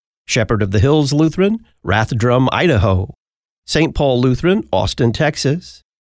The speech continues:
Zion Lutheran, Detroit, Michigan. And Saint Paul Lutheran, Emmetsburg, Iowa.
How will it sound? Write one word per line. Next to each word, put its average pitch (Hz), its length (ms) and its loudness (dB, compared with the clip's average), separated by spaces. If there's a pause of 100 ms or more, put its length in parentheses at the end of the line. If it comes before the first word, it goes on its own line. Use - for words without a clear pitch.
(320)
Zion 131 400 2
Lutheran, 135 460 0
Detroit, 165 420 -2
Michigan. 123 560 0 (500)
And 196 220 0
Saint - 260 -2
Paul 113 280 0
Lutheran, 170 480 0 (180)
Emmetsburg, 170 580 0
Iowa. 127 540 0